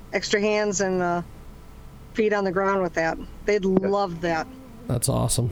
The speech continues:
Speaker 3: That's awesome.
Speaker 2: I'll do it. Thank you.
Speaker 3: Well,
Speaker 2: Thank you for today.
Speaker 3: well, Pam, before we let you go, how do people get your book, get involved with you online, everything?
Speaker 1: Uh, just go to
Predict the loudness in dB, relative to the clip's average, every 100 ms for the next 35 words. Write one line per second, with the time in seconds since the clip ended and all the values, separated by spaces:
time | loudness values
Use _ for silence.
0 | -2 -2 0 2 2 2 2 2 0 0
1 | -2 -2 -4 -4 0 2 2 2 0 0
2 | -2 -10 -16 -8 -2 0 -2 -6 -2 0
3 | 2 2 4 4 4 4 2 4 4 4
4 | 2 4 2 4 2 4 4 2 2 2
5 | 2 2 2 2 4 4 4 2 0 2
6 | 2 4 2 2 2 2 2 2 4 2
7 | 2 2 2 2 2 2 2 0 -2 -4
8 | -6 -8 -8 -8 -10 -12 -12 -12 -12 -12
9 | -12 -12 -10 0 2 2 2 0 0 0
10 | 2 2 0 -2